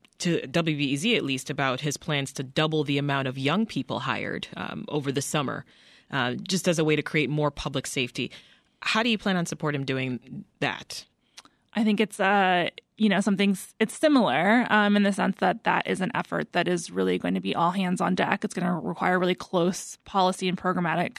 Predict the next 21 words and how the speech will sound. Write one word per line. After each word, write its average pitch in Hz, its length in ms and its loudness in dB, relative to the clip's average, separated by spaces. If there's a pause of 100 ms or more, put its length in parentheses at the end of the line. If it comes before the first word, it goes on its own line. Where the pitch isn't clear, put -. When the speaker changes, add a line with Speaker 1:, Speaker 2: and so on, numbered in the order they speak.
(120)
Speaker 2:
collaboration 175 840 2
between 180 340 -4
city, 185 440 0
state, - 480 -8
county. 175 500 -4 (320)
I - 60 -6
actually, 180 580 0
um, 165 460 -2 (360)
just - 260 -6
came 175 260 -2
from 175 260 -2
a 175 60 0
meeting 180 320 2
with 180 160 0
the 190 80 0
city 175 420 0
about 160 380 0
their 170 320 -2
summer 175 260 -6
jobs 175 340 -4
programming. 196 800 2